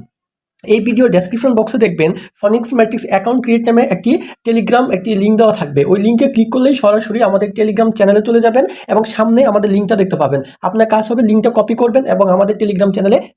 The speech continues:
জয়েন করে থাকবেন। কেমন? তার পরবর্তীতে যে কাজটা করবেন সেটা হচ্ছে, হুম, Telegram চ্যানেলে না, গ্রুপে দেওয়া থাকবে এবং আপনি আমাদের গ্রুপে জয়েন করে থাকবেন। আমরা কলে আসি এবং বিস্তারিত কলে কথা বলতে পারবেন। তারপরে নিচে দেখবেন, হুম, একদম নিচে, নিচে এই জায়গায় দেখবেন যে ডিসকভার লেখা রয়েছে।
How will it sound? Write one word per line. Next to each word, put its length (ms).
জয়েন 220
করে 180
থাকবেন। 340
কেমন? 300
তার 160
পরবর্তীতে 640
যে 140
কাজটা 320
করবেন 300
সেটা 320
হচ্ছে, 280
হুম, 440
Telegram 380
চ্যানেলে 280
না, 80
গ্রুপে 260
দেওয়া 180
থাকবে 360
এবং 160
আপনি 200
আমাদের 180
গ্রুপে 220
জয়েন 280
করে 140
থাকবেন। 300
আমরা 160
কলে 280
আসি 240
এবং 140
বিস্তারিত 340
কলে 280
কথা 160
বলতে 180
পারবেন। 240
তারপরে 320
নিচে 300
দেখবেন, 380
হুম, 160
একদম 480
নিচে, 420
নিচে 280
এই 160
জায়গায় 240
দেখবেন 280
যে 80
ডিসকভার 380
লেখা 160
রয়েছে। 300